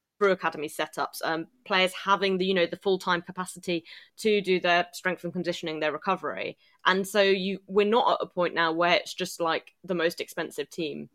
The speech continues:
wins. You know, it's, obviously that still, like, happens in some cases. You know, Chelsea have spent loads of money, obviously. The, the things, you can't entirely pull them apart, but I think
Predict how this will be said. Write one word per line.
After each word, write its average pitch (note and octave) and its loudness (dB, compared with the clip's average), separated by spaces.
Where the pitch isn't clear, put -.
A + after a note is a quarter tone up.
wins. C#3+ -2
You F#3+ 0
know, D3 -2
it's, - -4
obviously G#3 6
that F#3+ 4
still, F#3 2
like, F3 4
happens G3 -2
in E3+ -2
some G3+ 0
cases. E3+ 0
You F3+ 0
know, D#3 0
Chelsea F#3 0
have F3+ 2
spent F3 -2
loads E3 2
of D3+ -8
money, D3+ -4
obviously. - -4
The, D#3 -4
the F#3+ -2
things, G3+ 4
you F#3 -2
can't F#3+ 2
entirely F3+ 4
pull F3+ -2
them E3+ -2
apart, D#3+ 2
but - 4
I - -2
think F#3 -4